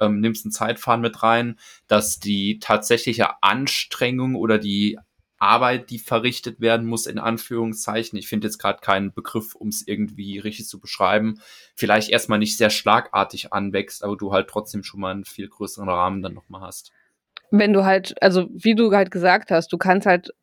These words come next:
Speaker 2: ganz easy auf zehn Tage erhöhen, wenn du halt den Prolog am Anfang mit reinpackst und irgendwo in die Mitte oder am Ende noch ein Zeitfahren reinmachst, dann bist du direkt schon bei zehn Tagen. Und beim Giro Donne hat man die ja eh schon. Also es ist nicht, dass ich unbedingt auf den acht Tagen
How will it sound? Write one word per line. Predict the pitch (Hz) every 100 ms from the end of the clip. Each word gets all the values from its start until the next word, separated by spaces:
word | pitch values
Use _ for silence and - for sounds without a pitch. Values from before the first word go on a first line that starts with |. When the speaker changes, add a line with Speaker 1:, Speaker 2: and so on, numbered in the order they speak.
| -
Speaker 2:
ganz | 185 190
easy | - 202 196 -
auf | 175
zehn | - 185
Tage | 180 160
erhöhen, | 165 185 202 180
wenn | 170
du | 175
halt | 170
den | 170
Prolog | - 165 185 190
am | 156
Anfang | 208 220 190
mit | 180
reinpackst | 165 180 208 190 -
und | 165
irgendwo | - 180 175 170
in | 170
die |
Mitte | 180 208
oder | 175 165
am | -
Ende | 175 170
noch | 160
ein | 170
Zeitfahren | 185 190 - 175
reinmachst, | 165 165 170 175
dann | 180 165
bist | 175
du | -
direkt | 170 165 -
schon | 156
bei | 151
zehn | - 156
Tagen. | - 156 151 - _ _ _ -
Und | 185
beim | 185 185
Giro | 170 185
Donne | 180 175 196 190
hat | 185
man | 180 170
die | 160
ja | 165
eh | - 156
schon. | 180 - 151 147
Also | - 170 175
es | 175
ist | -
nicht, | 214 202
dass | 196
ich | 180 -
unbedingt | 208 214 -
auf | 160
den | 160
acht | 180 -
Tagen | 190 185 180